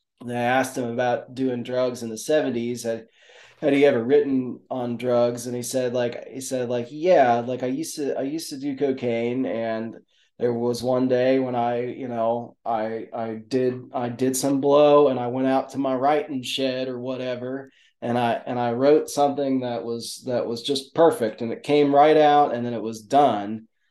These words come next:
And he said he realized that, you know, if, uh, if cocaine was the, was the secret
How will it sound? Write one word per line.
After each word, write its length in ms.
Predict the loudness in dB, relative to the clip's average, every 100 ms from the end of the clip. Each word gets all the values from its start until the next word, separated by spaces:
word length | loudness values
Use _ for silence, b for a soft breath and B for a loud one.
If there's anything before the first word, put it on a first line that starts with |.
| _ -6
And 100 | -4
he 80 | -2
said 240 | 0 0
he 80 | 0
realized 720 | 0 2 2 2 0 -6 -6
that, 400 | -4 -4 -6 -8
you 80 | -8
know, 440 | -4 -4 -6 -16 -10
if, 380 | -6 -6 -2
uh, 240 | 0 0 0
if 160 | -6 -4
cocaine 640 | -4 -2 0 2 0 0
was 260 | -4 -6
the, 400 | -6 -2 -2 -4 _ _ _ _ _ _
was 300 | -6 -6 -6
the 100 | -6
secret 920 | -6 -2 -2 -2 -2 0 2 0 -8